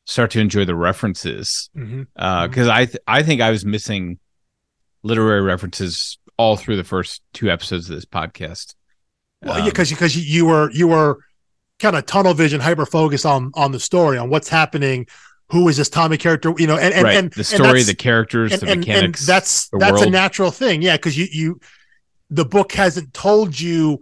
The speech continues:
Speaker 2: um, how to read it yet,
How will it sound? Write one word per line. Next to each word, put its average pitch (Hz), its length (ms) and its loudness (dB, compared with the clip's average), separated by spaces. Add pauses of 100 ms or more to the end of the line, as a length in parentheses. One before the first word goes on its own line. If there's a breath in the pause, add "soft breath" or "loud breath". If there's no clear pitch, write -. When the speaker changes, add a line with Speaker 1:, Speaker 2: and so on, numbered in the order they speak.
(460 soft breath)
Speaker 2:
um, 151 460 0 (640)
how 202 180 0
to 165 80 2
read 196 220 2
it - 140 -2
yet, - 140 -20